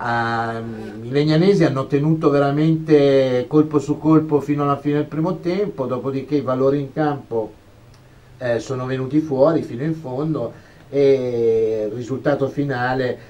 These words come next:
Bergamo batte Kickoff Legnano dieci a sei.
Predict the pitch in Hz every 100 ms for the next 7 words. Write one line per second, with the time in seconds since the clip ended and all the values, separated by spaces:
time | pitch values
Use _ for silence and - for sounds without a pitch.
0 | - - 143 147 135 123 123 135 135 -
1 | 139 127 127 123 113 147 143 156 135 151
2 | 151 117 120 120 107 110 120 113 - 107
3 | 104 95